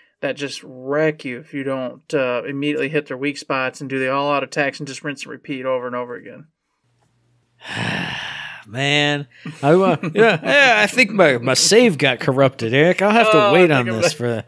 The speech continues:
Speaker 2: for the, for the next gen consoles release. Uh,
Speaker 1: Hey,
Speaker 2: it'll
Speaker 1: it's
Speaker 2: be so
Speaker 1: coming.
Speaker 2: busy playing through, uh, Persona four Golden again. I won't have a chance to get to this one.
Speaker 1: No, you gotta do this one. I feel like this is, I don't think, I, I, I, playing this one, I'm not gonna do one and two.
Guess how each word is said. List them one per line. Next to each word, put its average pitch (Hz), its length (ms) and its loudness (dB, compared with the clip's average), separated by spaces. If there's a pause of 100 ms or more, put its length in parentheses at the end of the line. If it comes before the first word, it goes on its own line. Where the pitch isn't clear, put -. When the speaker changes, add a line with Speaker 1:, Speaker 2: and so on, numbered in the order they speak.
(100)
Speaker 2:
for 165 80 2
the, 156 160 -10
for 135 120 -2
the 104 640 -4 (340)
next 156 300 -2
gen 143 260 -2
consoles 143 600 -2
release. 104 480 -8
Uh, 90 160 -16 (280)
Speaker 1:
Hey, 156 140 4
Speaker 2:
it'll 165 120 4
Speaker 1:
it's 147 140 -4
Speaker 2:
be 196 60 4
so 196 80 4
Speaker 1:
coming. 170 180 2
Speaker 2:
busy 151 300 4
playing 147 320 0
through, 143 320 0
uh, 127 80 0
Persona 135 460 -2
four 147 240 -2
Golden 131 400 2
again. 101 360 -10
I 95 60 -14
won't 123 220 -6
have 143 100 -4
a 113 40 -12
chance 190 280 -6
to 202 100 -14
get 220 240 -4
to 185 80 -6
this 156 220 -8
one. 98 240 -20 (140)
Speaker 1:
No, 143 640 -2
you 156 160 -4
gotta 202 220 0
do 160 140 0
this 135 240 -4
one. 127 120 -12
I 131 80 -6
feel 190 180 -4
like 196 160 -4
this 180 180 -6
is, 147 280 -8 (180)
I 165 80 -4
don't 208 140 -2
think, 196 160 -6
I, 170 60 -4 (240)
I, 175 440 0
I, 160 60 -4 (760)
playing 247 300 0
this 165 180 2
one, 165 140 -2
I'm 147 100 0
not 151 240 0
gonna 143 120 -4
do 135 120 -4
one 131 120 -12
and 160 120 -16
two. - 240 -18